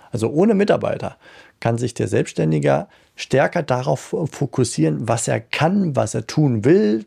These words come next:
zum Beispiel die direkte Arbeit mit dem Kunden sehr häufig, anstatt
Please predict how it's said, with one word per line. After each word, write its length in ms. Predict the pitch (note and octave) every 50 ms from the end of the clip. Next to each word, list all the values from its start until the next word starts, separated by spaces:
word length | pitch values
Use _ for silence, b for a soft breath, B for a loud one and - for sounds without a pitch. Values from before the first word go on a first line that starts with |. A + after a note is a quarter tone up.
| _ -
zum 160 | - - G#2
Beispiel 400 | A2 A2 G#2+ - - C3 A2+ G#2+
die 220 | G#2 A2 G#2 G2+ - _ -
direkte 460 | E3+ F#3 G3 G3 F3+ E3+ - - C3
Arbeit 360 | B2 C3 C3 C3 C3 A#2+ G#2+
mit 220 | A2+ A#2+ D#3 - -
dem 140 | A#2+ A#2 -
Kunden 420 | - D3 F#3 A#3 A#3+ - F3 D#3+
sehr 220 | D#3 - C#3+ A#2
häufig, 540 | B2 C#3 C#3 D3+ D3 - F#3 F#3 C#4+ - - B B B B B B B B B B B
anstatt 500 | B C#3+ D3 - - - F3 E3+ - -